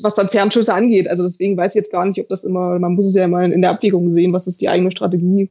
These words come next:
worauf legt man den Fokus, kann man damit leben, indem man dann wieder sagt,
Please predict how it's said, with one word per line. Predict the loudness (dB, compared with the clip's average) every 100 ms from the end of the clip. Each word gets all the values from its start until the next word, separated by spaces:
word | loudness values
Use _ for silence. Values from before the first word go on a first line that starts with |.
| -2
worauf | 0 0 -2
legt | -2
man | 0
den | -2
Fokus, | -2 -2 0 -2 -2
kann | 0
man | 2
damit | 2 2
leben, | 2 4 4
indem | 4 2 2
man | 2
dann | 2 2
wieder | 0 0
sagt, | 2 0 -4